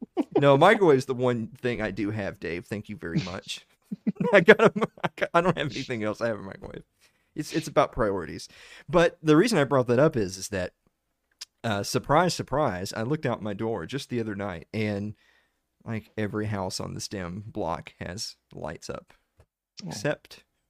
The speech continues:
Speaker 1: for this one.
Speaker 2: You're a mean one. <laughs>
Speaker 1: I am a Grinch. That's the thing. I don't even, <laughs> like, I don't, I don't even shy away from that. So I, I feel like I'm really ruining the luster of what is, like, my annual Grinch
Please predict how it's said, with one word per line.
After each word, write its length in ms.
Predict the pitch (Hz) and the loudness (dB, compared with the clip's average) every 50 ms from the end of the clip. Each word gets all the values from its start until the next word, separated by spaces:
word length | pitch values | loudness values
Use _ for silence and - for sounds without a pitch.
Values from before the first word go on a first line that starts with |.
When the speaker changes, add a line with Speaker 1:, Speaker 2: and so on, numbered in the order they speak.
| _ _ - | _ _ -14
Speaker 1:
for 140 | 120 120 117 | -12 -12 -12
this 280 | 117 - - - - - | -12 -12 -16 -16 -14 -14
one. 320 | - - - - - 127 _ _ _ _ _ _ _ _ _ _ _ _ _ _ _ _ _ _ _ _ _ _ _ _ _ _ _ _ _ _ _ | -16 -16 -12 -12 -12 -14 _ _ _ _ _ _ _ _ _ _ _ _ _ _ _ _ _ _ _ _ _ _ _ _ _ _ _ _ _ _ _
Speaker 2:
You're 380 | _ 90 92 92 95 95 101 107 | _ -8 -4 -2 0 2 2 2
a 40 | 110 | 0
mean 360 | 120 123 127 139 139 127 107 | 0 0 0 2 2 2 0
one. 460 | 98 98 95 95 95 95 101 98 95 92 - _ _ _ _ _ - - - - - _ _ _ _ - | -2 -4 -4 -6 -6 -6 -8 -8 -12 -16 -20 _ _ _ _ _ -20 -20 -20 -20 -20 _ _ _ _ -6
<laughs> 500 | - 131 - 175 - - - 139 - - | -6 -2 -2 -2 -4 -4 -8 -10 -2 2
Speaker 1:
I 240 | 214 226 220 220 175 226 | 4 4 4 4 2 4
am 300 | 247 277 311 339 339 320 | 8 10 10 10 10 6
a 80 | 269 | 2
Grinch. 460 | 185 151 165 160 147 135 127 127 - - | 2 2 2 2 4 2 2 0 0 4
That's 240 | 190 208 214 - - | 4 4 2 2 -6
the 100 | 175 175 | -8 -6
thing. 420 | - - 277 320 285 196 123 131 | 2 4 4 6 6 6 8 10
I 80 | 135 139 | 8 10
don't 240 | - 190 208 202 196 | 10 8 8 8 6
even, 320 | 196 170 190 180 175 165 | 6 6 4 2 2 0
<laughs> 40 | - | 4
like, 220 | 165 170 175 180 | 6 6 6 6
I 80 | 185 180 | 6 4
don't, 300 | 180 214 196 180 - - - | 6 4 2 2 0 2 6
I 120 | 170 202 | 6 6
don't 160 | 220 240 208 | 8 6 4
even 180 | 185 160 160 151 | 4 2 2 0
shy 300 | - - 190 170 156 151 | 2 4 6 6 8 8
away 300 | 143 139 139 147 143 147 | 6 6 8 8 6 6
from 240 | 139 - 110 95 92 | 4 2 -4 -2 -2
that. 280 | 87 87 85 - - | -4 -6 -6 -8 -6
So 460 | - - 127 117 113 110 107 107 - - - | 0 2 4 4 4 4 2 0 -2 0 0
I, 280 | 120 120 127 - 131 | 2 2 2 2 2
I 20 | 127 | 2
feel 200 | - - 208 208 | 4 4 4 6
like 220 | 190 156 139 - | 6 2 2 2
I'm 160 | 135 131 127 127 | 0 0 2 4
really 280 | 135 131 120 120 117 | 4 4 4 2 0
ruining 480 | 110 120 123 120 120 120 117 113 110 104 | 2 2 0 2 2 0 0 -2 -2 -2
the 100 | 101 104 | -2 -2
luster 480 | 98 101 104 101 - - 104 95 95 - | 0 0 0 0 -2 -4 -6 -6 -6 -6
of 160 | - 101 - | -10 -8 -4
what 240 | 104 104 95 92 - - | -2 -2 -2 -2 -4 -4
is, 220 | 107 104 98 - | -4 -4 -4 -4
like, 200 | 107 104 95 - | -6 -6 -6 -6
my 160 | 107 107 101 95 | -6 -6 -6 -6
annual 520 | - 98 98 101 107 107 101 101 95 101 | -4 -4 -4 -4 -4 -4 -4 -4 -4 -4
Grinch 420 | 117 113 113 110 110 110 - - | -4 -4 -4 -4 -4 -4 -6 -8